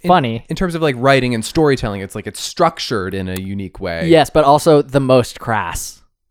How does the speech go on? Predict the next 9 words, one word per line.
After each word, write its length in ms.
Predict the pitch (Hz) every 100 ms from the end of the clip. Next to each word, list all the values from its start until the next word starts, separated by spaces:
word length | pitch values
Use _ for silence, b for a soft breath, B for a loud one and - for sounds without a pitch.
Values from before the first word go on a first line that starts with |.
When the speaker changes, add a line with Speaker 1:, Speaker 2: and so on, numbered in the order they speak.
| _ _
Speaker 2:
Like, 220 | 127 117
the 120 | 143 127
absolute 760 | 117 117 - 120 113 113 - -
crassest 840 | - 120 104 101 113 107 - -
Speaker 1:
See, 460 | - 190 190 190 -
I 100 | 196
turned 260 | 302 285
Speaker 2:
thing. 100 | 135
Speaker 1:
thirty 440 | 160 156 175 202